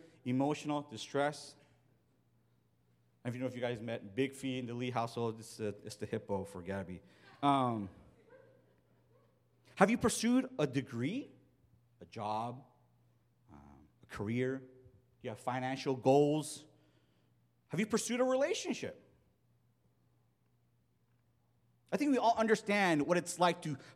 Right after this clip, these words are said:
pursue something with a sense of urgency because of the value. So what does your pursuit of wisdom through his word look like? Our lack of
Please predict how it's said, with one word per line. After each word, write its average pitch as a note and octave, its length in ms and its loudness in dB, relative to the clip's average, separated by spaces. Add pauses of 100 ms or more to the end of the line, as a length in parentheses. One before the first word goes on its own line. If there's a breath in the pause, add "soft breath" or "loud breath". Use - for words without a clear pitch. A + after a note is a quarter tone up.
pursue A3 560 0
something D#3 640 0
with B2 160 -8
a C3 40 -2
sense C#3+ 200 -6
of A#2 80 -6 (120)
urgency C#3+ 420 -4
because A2+ 320 -10
of C3 100 -8
the D3 80 2
value. C3+ 480 6 (4000)
So - 160 2
what C#4+ 220 6
does A3 220 4
your D3+ 100 4
pursuit D3+ 460 -2
of A2+ 140 -2
wisdom G2+ 520 -4
through B2+ 140 -2
his G2 200 -4
word C#3+ 260 -6 (100)
look - 160 -20
like? D#2+ 160 -18 (3750 loud breath)
Our F3 140 10
lack G3+ 340 6
of E3 180 2